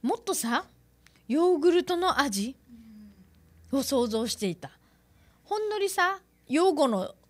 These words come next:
味しない？<laughs> ねえ。ヨーゴの乳酸菌の味するよね。あー、あ、こんなさっぱりしてるんだね。あー、それは飲みやすいね。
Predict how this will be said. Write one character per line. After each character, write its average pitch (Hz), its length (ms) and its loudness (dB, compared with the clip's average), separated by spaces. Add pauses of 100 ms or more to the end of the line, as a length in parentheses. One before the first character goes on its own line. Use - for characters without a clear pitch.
(180)
味 196 240 -2
し 180 120 -6
な 165 100 -6
い？ 330 80 -10 (2500)
<laughs> - 20 -18
ね 269 320 4 (720)
え。 262 40 -2
ヨ 302 200 0
ー - 20 -2
ゴ 262 120 -2
の 208 160 -2
乳 233 240 0
酸 220 220 0
菌 214 160 -4
の 208 80 2
味 208 200 2
す 196 120 -2
る 196 80 -4
よ 185 120 -6
ね。 175 300 -10 (1040)
あ 294 340 -4
ー、 - 260 0
あ、 349 60 -2
こ 539 180 2
ん 571 80 0
な 605 80 0
さ 453 180 6
っ - 80 -18
ぱ 453 100 4
り 440 100 4
し - 60 2
て 403 120 8
る 269 120 6
ん 208 80 2
だ 180 120 4
ね。 240 120 6 (1080)
あ 285 800 4
ー、 - 40 -20 (120)
そ - 160 4
れ 494 60 8 (200)
は 233 40 0
飲 226 60 -2
み 233 80 0
や 226 120 0
す - 140 -4
い 196 80 0
ね。 285 260 0